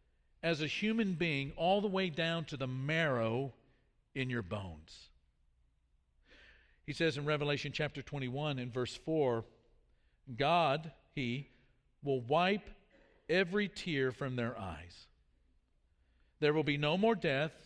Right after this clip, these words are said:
or mourning or crying or pain, for the old order of things has passed away." I have a little granddaughter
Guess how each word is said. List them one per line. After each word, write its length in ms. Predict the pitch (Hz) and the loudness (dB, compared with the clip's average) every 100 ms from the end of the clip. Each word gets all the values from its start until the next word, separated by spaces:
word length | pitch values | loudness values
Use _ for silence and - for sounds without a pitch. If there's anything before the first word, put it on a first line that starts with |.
| - | -10
or 140 | 147 139 | -6 -2
mourning 580 | 143 156 165 165 160 151 | 0 0 0 -2 -4 -4
or 140 | 127 | -6
crying 680 | - 156 151 156 160 156 160 | -6 -4 -2 0 0 -2 -4
or 200 | 139 123 | -2 -2
pain, 840 | - - 156 175 185 190 190 196 156 _ _ _ _ _ _ _ _ _ _ _ _ _ _ _ _ _ _ - | -2 -4 -2 0 -2 -2 -4 -6 -10 _ _ _ _ _ _ _ _ _ _ _ _ _ _ _ _ _ _ -8
for 140 | 127 | -6
the 160 | 127 - | -4 -2
old 400 | 151 196 196 131 - | 2 4 4 0 -4
order 640 | 175 180 143 107 110 127 - _ _ _ _ _ _ - | 0 0 0 -2 -4 -8 -14 _ _ _ _ _ _ -12
of 160 | 120 104 | -10 -10
things 580 | - 117 120 117 - - _ _ | -6 -4 -4 -6 -10 -16 _ _
has 120 | 117 - | -16 -6
passed 360 | 127 123 - | -4 -4 -4
away." 320 | 117 104 90 - _ _ _ - _ _ _ _ _ _ _ _ - _ _ _ _ _ _ _ _ _ - | -4 -4 -6 -10 _ _ _ -20 _ _ _ _ _ _ _ _ -20 _ _ _ _ _ _ _ _ _ -6
I 60 | 151 | -2
have 80 | |
a 60 | 156 | 2
little 160 | 147 120 | 2 2
granddaughter 680 | 127 127 113 101 90 76 | 0 0 0 -2 -4 -10